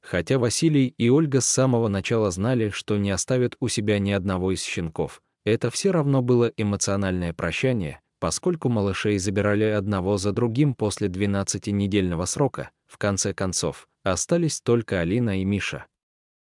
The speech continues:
Каждый день они вдвоём исчезали в лесу на несколько часов.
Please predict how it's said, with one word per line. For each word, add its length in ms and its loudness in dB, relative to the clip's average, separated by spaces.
Каждый 400 0
день 280 0
они 300 2
вдвоём 560 2
исчезали 540 0
в 100 -2
лесу 340 2
на 160 2
несколько 560 -2
часов. 540 -4